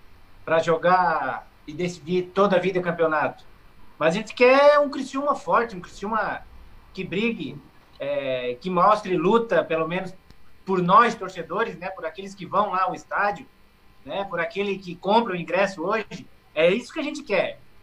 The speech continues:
A gente quer um Criciúma apresentável, um Criciúma que possa, é, pelo menos,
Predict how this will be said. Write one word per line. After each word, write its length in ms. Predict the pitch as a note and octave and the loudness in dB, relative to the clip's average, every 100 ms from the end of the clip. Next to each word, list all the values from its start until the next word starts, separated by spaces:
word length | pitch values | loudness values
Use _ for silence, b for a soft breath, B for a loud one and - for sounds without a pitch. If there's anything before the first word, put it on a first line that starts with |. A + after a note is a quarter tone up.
| - | -20
A 20 | D#3 | -18
gente 140 | E3 | -4
quer 100 | A#3+ | 0
um 100 | C4+ | 0
Criciúma 540 | C#4 - A#3+ B3+ C#4 D4+ D4+ D4 C4 G#3 D3 - - - | 0 -4 2 2 4 2 0 -2 -2 -4 -6 -10 -20 -10
apresentável, 880 | F#3 - B3 A3+ - A#3 A#3 F#3 E3 | -6 0 0 0 -2 2 2 2 -6
um 100 | F3 | -12
Criciúma 680 | F3+ F3 - A3 A3+ G#3+ D#3 - _ - - - - | -14 -18 -12 -8 -6 -6 -10 -16 _ -20 -20 -20 -18
que 360 | F#3+ F#3+ F3+ - | -14 -12 -12 -12
possa, 680 | F3 G3+ E3 - G3 E3+ B2+ - - - | -4 -2 -2 -2 -2 -2 -4 -10 -20 -8
é, 460 | D3 D#3 D3 C#3 C#3 | -4 -2 -2 -4 -2
pelo 260 | G3+ G#3 | 0 0
menos, 500 | G3 A#3 C4 F#3+ - | 0 0 0 -2 -6